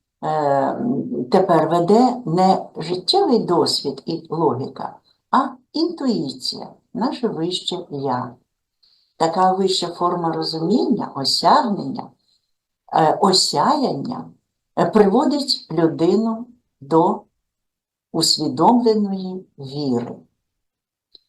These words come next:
Можна розглядати розуміння і у ракурсі, у ракурсі людських відносин. Розуміння у відносинах з людьми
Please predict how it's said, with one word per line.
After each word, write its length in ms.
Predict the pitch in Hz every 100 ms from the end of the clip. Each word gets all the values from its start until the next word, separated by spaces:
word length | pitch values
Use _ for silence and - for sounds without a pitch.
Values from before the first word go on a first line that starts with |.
| _ -
Можна 420 | 170 339 370 370
розглядати 640 | 330 254 254 220 285 294
розуміння 800 | 240 214 208 196 233 302 226 175 -
і 140 | 208
у 160 | 254 -
ракурсі, 640 | 180 190 - 247 - -
у 120 | 190 190
ракурсі 800 | 226 247 247 - 240 226 - _ _ 190
людських 760 | 226 254 - 196 - - - _ -
відносин. 800 | 170 180 180 180 185 - 202 - _ _ _ _ _ _ _ _ _ _
Розуміння 680 | 147 165 180 180 196 196 185
у 100 | 170
відносинах 760 | 175 165 165 185 180 180 170
з 140 | 170 175
людьми 420 | 180 170 202 311